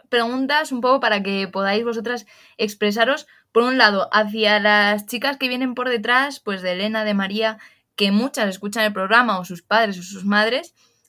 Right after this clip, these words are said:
y que les encanta teneros aquí. ¿Qué les diríais a esas chicas, pues cadetes, junior, que vienen por detrás, que van a llegar a absoluto, que como decía Elena, es una categoría muy distinta,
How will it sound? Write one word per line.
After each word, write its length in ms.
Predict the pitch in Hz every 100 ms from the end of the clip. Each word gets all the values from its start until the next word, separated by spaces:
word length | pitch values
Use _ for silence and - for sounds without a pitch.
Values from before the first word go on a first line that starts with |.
| _ -
y 180 | 220
que 600 | 214 202 196 190 190 185 185
les 260 | 185 180
encanta 460 | 185 175 208 196 180
teneros 340 | 185 190 196
aquí. 340 | 208 208 294 - _ _ _ _
¿Qué 120 | 240
les 160 | 247 277
diríais 320 | 277 285 277
a 100 | 247
esas 320 | 247 247 262
chicas, 480 | 262 254 254 254 247
pues 200 | - 202
cadetes, 600 | - 190 220 226 233 226
junior, 340 | 214 233 233 208
que 80 | 208
vienen 280 | 214 220
por 140 | 214 220
detrás, 500 | 196 214 226 226 214
que 160 | 202
van 140 | 196 214
a 80 | 220
llegar 160 | 220
a 100 | 214
absoluto, 480 | 202 202 202 208 202
que 60 | 185
como 180 | 185
decía 220 | 180 - 190
Elena, 220 | 196 190
es 80 | 196
una 120 | 185
categoría 460 | 185 190 180 185
muy 180 | 185 202
distinta, 600 | 202 190 - 202 196 190